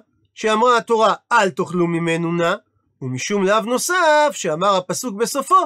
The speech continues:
"כי אם צלי אש". ואם הוא אכל את קורבן הפסח מבושל, גם אז הוא לוקה שתיים, לאו אחד משום מבושל, שהתורה אמרה, "אל תאכלו ממנו נע ובשל מבושל במים",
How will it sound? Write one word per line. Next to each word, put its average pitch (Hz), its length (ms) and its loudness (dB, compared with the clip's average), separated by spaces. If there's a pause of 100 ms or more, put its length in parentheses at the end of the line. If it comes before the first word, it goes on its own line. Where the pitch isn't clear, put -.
(320)
"כי 247 100 -6
אם 277 260 -2
צלי 311 440 0
אש". - 140 -4 (360)
ואם 262 280 0
הוא 302 80 4
אכל 254 260 0
את 196 60 -2
קורבן 220 400 -2
הפסח 233 440 -4
מבושל, 190 680 -2 (240)
גם 294 160 -2 (160)
אז 330 120 -2
הוא 320 80 -4
לוקה 294 320 -4
שתיים, 233 500 0 (340)
לאו 277 420 2
אחד 202 480 0
משום 214 480 -2
מבושל, 175 640 -2 (220)
שהתורה 233 520 2
אמרה, 226 300 4 (180)
"אל 339 180 2
תאכלו 240 480 0
ממנו 214 460 0
נע 208 240 0
ובשל 214 520 0
מבושל 185 480 0
במים", 165 540 -2